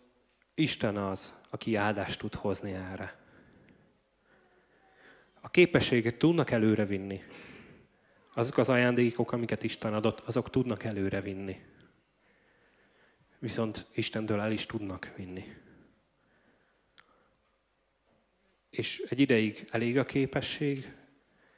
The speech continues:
egy idő után viszont az áldásra van szükség. A kegyelemre van szükség, arra van szükség, hogy Isten megtegyen olyan dolgokat, amiket szem nem látott. Olyan dolgokat, amiket még nem látsz, amihez hit kell.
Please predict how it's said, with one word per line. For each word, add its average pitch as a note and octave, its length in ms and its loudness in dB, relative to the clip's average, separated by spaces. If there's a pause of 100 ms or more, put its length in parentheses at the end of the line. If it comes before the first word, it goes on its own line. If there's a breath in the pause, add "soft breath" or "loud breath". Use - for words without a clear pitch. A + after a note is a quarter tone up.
(420 soft breath)
egy A#2 140 -4
idő A#2+ 160 6
után B2 480 4 (240)
viszont G#2 480 -6 (140)
az G#2 160 -8
áldásra G2+ 540 -6
van F#2+ 140 -6
szükség. - 600 -10 (100)
A - 80 -20
kegyelemre C3 500 4
van C3+ 180 6
szükség, C#3 440 0
arra B2 200 6
van A2+ 140 4
szükség, - 460 0 (240 loud breath)
hogy B2 100 0
Isten A#2+ 260 0
megtegyen A2+ 400 0
olyan A2+ 240 0
dolgokat, A2+ 560 2 (1040 soft breath)
amiket G2 340 0
szem A2+ 240 -2
nem G#2+ 240 0
látott. - 580 -6 (1400 loud breath)
Olyan C3+ 160 6
dolgokat, C#3+ 400 10
amiket C3+ 320 2
még C#3 100 4
nem A#2+ 200 2
látsz, G2 300 -6
amihez B2 320 0
hit - 240 0
kell. G#2 280 -4